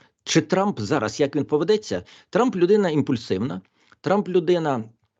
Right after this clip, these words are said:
ну, скажімо так, в геополітичному плані не стратег. Це,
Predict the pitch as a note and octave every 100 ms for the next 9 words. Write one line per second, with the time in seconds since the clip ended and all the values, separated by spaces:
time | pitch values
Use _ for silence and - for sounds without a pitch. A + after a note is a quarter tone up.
0 | _ _ - C#3 - A2+ B2 A2+ F#2 F2
1 | G#2+ A#2 B2+ C#3 E3 - B2+ B2+ E3+ E3+
2 | G2 G#2 C#3+ - - D3+ B2 - D#2 -
3 | - _ _ _ _ - E3 C#3